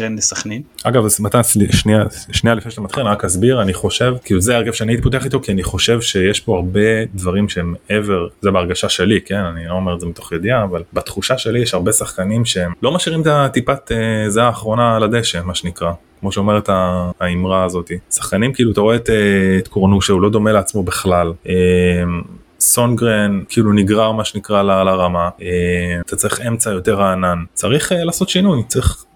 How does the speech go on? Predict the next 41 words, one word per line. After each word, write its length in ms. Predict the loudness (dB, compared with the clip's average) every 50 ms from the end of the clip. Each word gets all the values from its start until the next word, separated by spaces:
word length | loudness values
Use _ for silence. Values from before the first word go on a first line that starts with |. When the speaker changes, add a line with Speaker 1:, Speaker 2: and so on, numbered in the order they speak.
| _ -2 0
Speaker 2:
להביא 220 | 0 2 2 0
את 60 | 0
השחקנים 560 | 0 -2 -2 -4 -4 -6 -4 -2 -2 -2 -2
שעכשיו 720 | 0 0 2 2 2 4 4 2 2 2 0 0 0 0 0 -2 -4 -6
זה 120 | -4 -2 0
הזמן 260 | 0 0 0 0 0
נקודות. 480 | -2 -2 -2 0 2 2 0 0 -4 -8
צריך 260 | -8 -8 -6 -4 -4
שחקנים 440 | -6 -6 -6 -8 -8 -6 -6 -4 -4
שיהיו 280 | -2 -2 -2 -2 -2 -6
הכי 240 | -8 -4 -2 0
מחויבים 560 | 0 0 0 2 2 2 2 2 2 2 2 2
ו-, 160 | 0 0 -2 -4 -6 -14 -20 _ -6 -4
אה, 60 | -2 -2 -2 -4 -6 -6 -2
ויתנו 280 | -2 0 2 2 2 2
את 120 | 2 2
ה-, 380 | 0 0 0 0 0 0 0 -2 -2
את 260 | -6 _ _ -20 -20 -6
כל 180 | -2 -2 0 0
טיפת 360 | -2 -4 -2 -2 -2 -2 -2
המוטיבציה 580 | -4 -4 -4 -4 -2 0 0 0 -2 -4 -8
שלהם, 380 | -6 -2 0 0 0 0 0 0
אה, 60 | 0 0 0 -2 -2 -4 -4 -4 -4
על 80 | -2 -2
הדשא. 300 | -2 -2 -4 -4 -6 -6
זה, 200 | -4 -4 -4 -4
ככה 220 | -6 -6 -4 -2 -2
אני 100 | 0 0
רואה 160 | 0 0 0
את 60 | -2
זה. 80 | -6 -10 -10 -8
Speaker 1:
מאה 100 | -8 -8
אחוז. 320 | -8 -8 -10 -12 -12 -14 _ _ _ -14
אה, 40 | -12 -10 -10 -8 -8 -8 -10 -12 -14 -18 _ _ -4
אז 140 | -2 0 2
אני 240 | 4 4 4 2 0 -2
כן 160 | -2 -2 -2 -2
עושה 400 | -2 -4 0 0 2 2 0 0
שלושה 320 | -2 -2 -2 0 0 0
שינויים 360 | 0 0 0 0 2 2 2
בהרכב, 360 | 2 0 -2 -2 -2 -2 -2